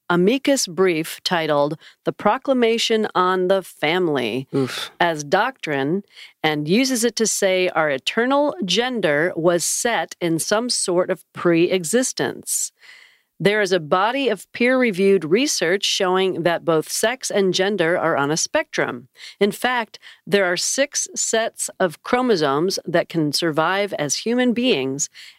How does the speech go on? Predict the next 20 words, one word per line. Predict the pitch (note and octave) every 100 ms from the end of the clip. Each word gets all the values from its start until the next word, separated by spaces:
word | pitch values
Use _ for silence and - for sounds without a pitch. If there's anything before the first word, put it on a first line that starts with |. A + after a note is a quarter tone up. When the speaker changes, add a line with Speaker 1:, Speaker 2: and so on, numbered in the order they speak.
| _
Speaker 1:
And | D#3+ C#3+
furthermore, | - D#4 E4+ D3 B2+ C#3 F#3+ _ - _
recent | G#3 C#4 - C4+ -
research | F#3 C4 - F3+ -
shows | - E3+ E3+ G3+ E3
that | D3 -
sex | - A#3 C4 -
is | - F#3+ F3 -
actually | A3 B3+ - G3+ F#3+
controlled | - F3+ F3 - C4 C4+ F#3 G3 -
at | D#3+ -
the | D#3+
gene | C#3+ C#3 A#3+ D4 C4+
level | D3+ C3 B2+ C3+ C3 - - _
and | - D#3+
can | - E3+
evolve | D#3 C#3 F#3+ G#3 A3+ A3+ -
during | C#3+ F#3+ G#3 G3+
a | -
person's | - - G3+ - B3+ B3+